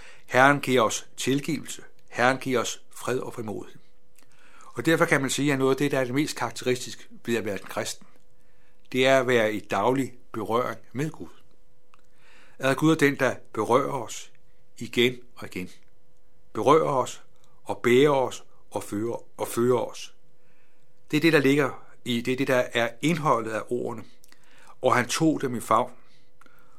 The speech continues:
og lagde hænderne på dem og velsignede dem. Det er den virkelighed, vi lever i som Guds børn. At Gud tager os i sin favn, tager sig til, tager os til sig, lægger hænderne på os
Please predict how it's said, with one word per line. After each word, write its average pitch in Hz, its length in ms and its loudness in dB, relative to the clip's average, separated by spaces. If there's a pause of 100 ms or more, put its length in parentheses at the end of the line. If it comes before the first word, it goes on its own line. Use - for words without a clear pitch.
og 98 140 -2
lagde 127 220 6
hænderne 135 320 0
på 117 220 -2
dem 117 80 -8 (320)
og 117 160 2
velsignede 104 420 -4
dem. - 140 -12 (960)
Det 110 120 -8
er 156 80 4
den 131 120 0
virkelighed, 139 400 4
vi 113 120 -2
lever 123 280 2
i 120 220 -2
som 104 260 -2
Guds 101 220 -4
børn. 110 260 -4 (1120)
At 120 160 2
Gud 139 160 4
tager 120 360 4
os 110 200 2
i 107 60 -8
sin 104 260 -6
favn, 131 320 0 (300)
tager 120 180 0
sig - 180 -4
til, 131 260 -4 (140)
tager 117 320 0
os 135 160 2
til 135 360 -6
sig, 120 340 -2 (800)
lægger 135 300 6
hænderne 135 360 2
på 131 280 0
os - 240 -8